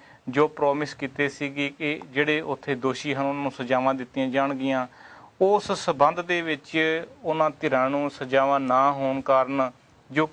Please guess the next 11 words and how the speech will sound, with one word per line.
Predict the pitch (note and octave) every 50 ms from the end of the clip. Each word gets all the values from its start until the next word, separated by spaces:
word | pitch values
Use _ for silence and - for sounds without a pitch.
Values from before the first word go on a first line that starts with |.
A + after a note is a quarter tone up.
| - -
ਕੱਲ੍ਹ | F3 F#3 G#3 A3 G#3+ F#3
ਹੀ | F3 F3+ F#3 F#3 F#3 F3+
ਸਿੱਖ | - - - F3 E3+ -
ਚੈਨਲ | - - D#3+ D#3 D3+ D#3 D#3 D#3
ਨੇ | D#3 D#3 D3+ -
ਖਾਸ | - - D3 D3+ D#3 D#3+ D#3 - -
ਇੱਕ | D#3+ D3+ D3 -
ਡੀ | C3 B2 C3 C#3+ D3+
ਲਾਈਵ | D3 D3 D3 C#3+ C#3+ C3+
ਪ੍ਰੋਗਰਾਮ | C#3 - - C#3 C#3 C3+ C3+ C#3 C3+ C#3 C#3
ਦਿਖਾਇਆ | C3+ C3 - C3 C3 B2+ B2+ C3+ C#3 C#3